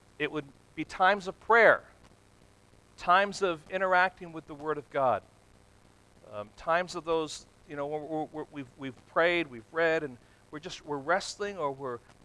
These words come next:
praising or we're walking with God. It's that kind of idea, this, this, this abiding with Him. It's also, I think, an attitude that we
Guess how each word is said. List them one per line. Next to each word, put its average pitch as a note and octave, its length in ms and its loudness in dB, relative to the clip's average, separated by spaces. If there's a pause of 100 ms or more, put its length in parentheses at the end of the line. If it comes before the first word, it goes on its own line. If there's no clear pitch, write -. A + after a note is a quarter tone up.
praising F#3+ 720 -4
or A2 140 -12 (300)
we're D#3+ 140 0
walking F#3+ 520 6
with E3 180 -10
God. C3 200 2
It's D3 100 -12
that A#3 160 -4
kind A#3+ 300 -2
of G#3 80 -2
idea, D#3+ 480 -4
this, A#2 180 -10
this, - 220 -14
this - 200 -14
abiding D#3 600 -6
with A2+ 140 -14
Him. - 180 -20 (4000)
It's - 140 -12
also, G#3+ 260 2
I F#3 60 2
think, E3+ 220 -14
an C3 80 -10
attitude C3 500 -6
that A2+ 100 -20
we A#2 60 -20